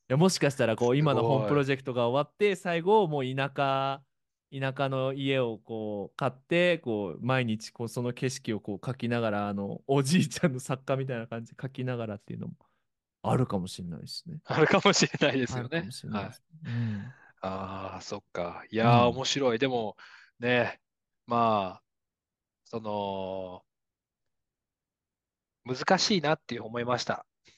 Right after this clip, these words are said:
Speaker 2: あの、その場所を選ぶのってやっぱり、その、その時の自分の状況
Speaker 1: うん。
Speaker 2: と、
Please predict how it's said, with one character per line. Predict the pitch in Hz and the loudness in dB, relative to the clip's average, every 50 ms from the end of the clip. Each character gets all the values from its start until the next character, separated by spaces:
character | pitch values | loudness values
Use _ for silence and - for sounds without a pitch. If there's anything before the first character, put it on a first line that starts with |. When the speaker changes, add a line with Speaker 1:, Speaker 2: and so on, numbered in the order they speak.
| _ _ - | _ _ -6
Speaker 2:
あ | 123 117 | -4 -4
の、 | 113 110 107 107 107 - _ _ _ _ _ _ _ _ _ _ _ _ _ - - | -4 -4 -4 -6 -6 -8 _ _ _ _ _ _ _ _ _ _ _ _ _ -12 -10
そ | 123 | -8
の | 120 117 | -6 -4
場 | 117 120 113 | -2 0 0
所 | - 143 143 | 2 2 2
を | 143 | 4
選 | 139 135 160 175 | 6 6 4 4
ぶ | 156 | 2
の | 139 117 | 0 -6
っ | - | -6
て | - - | -4 -4
や | 117 | -4
っ | - - | -2 0
ぱ | 123 117 | -2 -2
り、 | 107 95 95 - _ _ _ _ _ _ _ _ _ _ _ _ _ | -2 -4 -12 -16 _ _ _ _ _ _ _ _ _ _ _ _ _
そ | - - 135 | -10 -8 -6
の、 | 127 123 123 123 120 117 - _ _ _ _ _ _ _ _ _ _ - | -4 -4 -4 -4 -6 -6 -10 _ _ _ _ _ _ _ _ _ _ -8
そ | - 139 | -4 -4
の | 143 143 | -4 -2
時 | - - 185 - - 151 123 101 - _ _ _ _ _ _ _ _ _ _ _ _ _ _ - | 0 0 -2 -2 -2 -6 -8 -8 -10 _ _ _ _ _ _ _ _ _ _ _ _ _ _ -4
の | 135 143 | -2 -2
自 | 143 135 131 | -2 -2 -4
分 | 120 131 135 139 | -6 -6 -2 0
の | 143 135 | 0 0
状 | 127 127 131 139 139 | 2 2 0 0 0
況 | - - 147 135 135 143 170 - _ _ _ - | 0 0 2 2 2 2 0 -4 _ _ _ -2
Speaker 1:
う | - 135 | 0 2
ん。 | 139 131 117 107 | 2 2 2 4
Speaker 2:
と、 | 113 208 208 165 139 110 98 - _ | 4 6 6 6 4 2 -2 -8 _